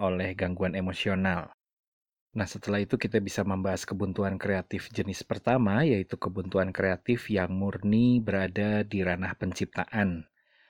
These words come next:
Sementara untuk kebuntuan kreatif jenis ketiga, dan sebetulnya ini yang paling parah ya,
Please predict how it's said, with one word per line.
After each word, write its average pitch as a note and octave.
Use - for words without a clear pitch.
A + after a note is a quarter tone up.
Sementara G#2
untuk G#2
kebuntuan G2
kreatif G2+
jenis G2
ketiga, A#2
dan F#2
sebetulnya F#2+
ini G2+
yang G2
paling F#2
parah F#2
ya, F#2+